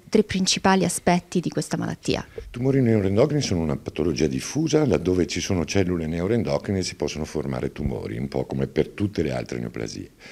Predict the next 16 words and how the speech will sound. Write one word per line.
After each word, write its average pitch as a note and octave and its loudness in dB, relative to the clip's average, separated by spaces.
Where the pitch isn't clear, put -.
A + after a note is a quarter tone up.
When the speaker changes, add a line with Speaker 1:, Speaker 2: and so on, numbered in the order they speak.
Speaker 2:
Naturalmente G#2+ 2
i F#2 2
tumori G#2 4
neuroendocrini F#2 4
che F2 2
hanno E2 2
il D#2+ 0
maggiore D#2+ 2
impatto G2 2
in F#2 2
Italia E2 2
sono F2 0
i E2 -4
tumori E2+ -2
del D2 -4
polmone, D#2+ 0